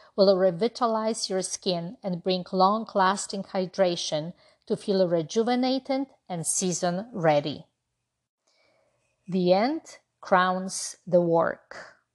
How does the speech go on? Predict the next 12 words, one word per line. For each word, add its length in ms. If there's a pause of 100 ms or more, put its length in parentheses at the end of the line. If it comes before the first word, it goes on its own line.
(1300)
You 120
decluttered 1000
your 120
surroundings 1040
and 200
cleaned 360
up 280
your 140
space. 720 (1400)
Do 120
you 140
feel 640